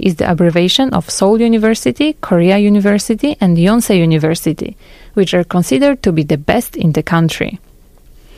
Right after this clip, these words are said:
And we can't forget about the international schools in South Korea. Due to the presence of Americans in the U S Army bases, as well as the large English teaching community and other foreign expats,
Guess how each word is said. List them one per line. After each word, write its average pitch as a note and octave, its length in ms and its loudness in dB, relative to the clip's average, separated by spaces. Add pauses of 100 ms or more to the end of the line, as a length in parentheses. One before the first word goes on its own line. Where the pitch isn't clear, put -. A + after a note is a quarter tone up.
(440)
And B3+ 300 2
we A3+ 120 0
can't D4 280 -2
forget A#3+ 360 0
about G#3+ 260 0
the G#3 100 2
international G#3+ 640 2
schools E3 360 -2
in F3 140 0
South E3 240 -2
Korea. F3+ 460 0 (580)
Due A3 160 2
to C4+ 120 0
the A3+ 120 0
presence B3+ 520 0
of - 300 -4
Americans F#3 640 2
in F3 180 2
the E3+ 100 2 (100)
U G3 100 2
S G#3+ 200 -2
Army G3+ 260 4
bases, D#3+ 640 -2
as F#3+ 160 0
well F#3+ 180 2
as F3+ 140 0
the F3 160 2
large E3+ 440 2
English G#3+ 420 2
teaching C4 300 0
community G#3 680 2
and E3+ 260 2
other G3+ 240 2
foreign E3+ 320 0
expats, - 600 -4